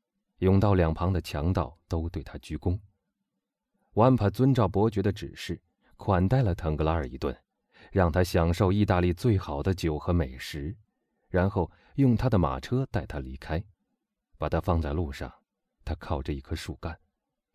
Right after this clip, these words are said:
在树下待了一整夜，不知道自己身在何处。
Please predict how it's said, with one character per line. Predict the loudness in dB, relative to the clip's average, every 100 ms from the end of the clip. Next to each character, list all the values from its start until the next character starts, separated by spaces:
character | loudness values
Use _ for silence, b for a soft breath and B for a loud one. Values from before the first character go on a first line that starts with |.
| b
在 | -6 -4
树 | -4 -2 -2
下 | -2 -2
待 | -2
了 | -2 -2
一 | -4
整 | -6 -10 -10
夜， | -8 -8 _ _ _ _ _ _ _ _
不 | -8 -6
知 | -6
道 | -6
自 | -6 -6
己 | -6 -8
身 | -6 0 0 0
在 | -2
何 | -6 -12 -12
处。 | -10 -12